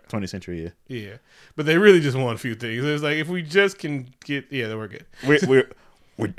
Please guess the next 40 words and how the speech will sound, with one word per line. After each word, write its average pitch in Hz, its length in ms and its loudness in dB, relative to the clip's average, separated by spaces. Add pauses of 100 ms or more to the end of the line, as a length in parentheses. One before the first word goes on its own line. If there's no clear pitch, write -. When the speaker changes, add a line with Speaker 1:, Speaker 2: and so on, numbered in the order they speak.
Speaker 1:
we're 101 100 -2
just 107 380 2
here 104 240 -4
for 101 140 -6
the 90 100 -4
Marvel 87 320 -2
characters. 71 460 -10 (100)
Speaker 2:
Mm-hmm. 120 160 -10
Speaker 1:
We - 60 -4
don't 98 100 -2
give 95 120 -4
a 87 40 -2
fuck. - 160 -6
We'll 107 140 4
take 101 260 0
the 117 80 0
other 120 160 2
stuff, - 340 -2 (240)
but 90 640 -8
just 90 160 -12
give 95 100 -4
us 85 140 -4
the - 80 -14
Marvel 67 160 -10
Speaker 2:
<laughs> - 40 -16
Speaker 1:
characters. 135 200 -6
Speaker 2:
And 135 160 -2
make 120 220 -6
it 113 100 -10
so 113 220 -10
much 113 200 -10
better. 113 340 -10 (1080)
Um, 120 580 -4 (1000)
so, 131 560 0
yeah, 127 260 -4
that's, 131 360 -4
so 139 240 -4
that's 156 360 -2
looking 226 580 -2
like 208 600 -4